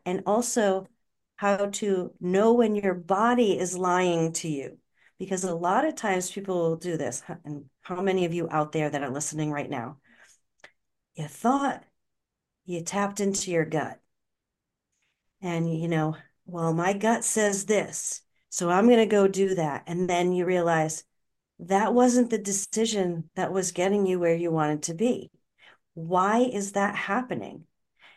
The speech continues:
And then you start not trusting yourself.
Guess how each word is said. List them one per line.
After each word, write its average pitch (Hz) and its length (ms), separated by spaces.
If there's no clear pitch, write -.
And 190 160
then 226 140
you 294 160
start - 320
not 208 320
trusting 214 440
yourself. 185 640